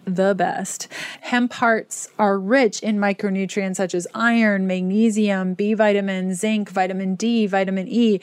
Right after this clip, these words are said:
It's said to be nature's multivitamin as it contains high daily value percentages of those micronutrients. Also, for women struggling with hormone health, which is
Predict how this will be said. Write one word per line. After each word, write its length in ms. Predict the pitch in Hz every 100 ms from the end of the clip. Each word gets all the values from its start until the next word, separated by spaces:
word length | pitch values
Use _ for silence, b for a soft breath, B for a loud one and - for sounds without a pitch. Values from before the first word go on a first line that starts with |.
| B B -
It's 160 | 214
said 160 | 240 220
to 80 | 220
be 160 | 220
nature's 500 | 214 226 233 294 233
multivitamin 960 | 196 208 226 220 208 185 180 180 185 -
as 180 | 190
it 120 | - -
contains 540 | 202 175 196 185 185
high 500 | 185 - 208 214 226
daily 360 | 202 214 214 214
value 360 | 196 190 202
percentages 720 | 208 202 196 190 180 185 180
of 160 | - 180
those 180 | 185 180
micronutrients. 920 | 185 180 180 180 175 - - - - B B B
Also, 720 | 220 233 269 - 190 180 - -
for 180 | - 214
women 380 | 208 202 196
struggling 300 | 196 - 196
with 300 | 190 190 196
hormone 340 | - 196 190 185
health, 340 | 170 185 185
which 200 | 185 180
is 260 | 175 165